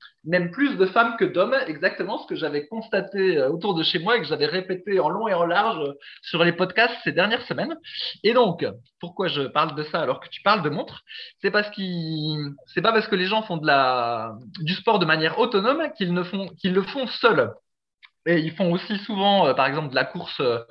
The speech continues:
en groupe, ou alors ils partagent leurs séances, euh,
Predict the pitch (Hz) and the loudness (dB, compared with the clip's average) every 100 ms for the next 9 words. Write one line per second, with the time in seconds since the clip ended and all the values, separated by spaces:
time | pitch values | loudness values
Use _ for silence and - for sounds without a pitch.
0 | - - 156 135 180 277 - 196 170 180 | -20 -6 -4 0 2 0 0 0 2 4
1 | 175 151 170 165 - 175 143 143 147 - | 2 0 0 0 0 0 -2 -6 -8 -8
2 | 156 156 160 - 127 120 117 | -4 -4 -6 -2 2 2 2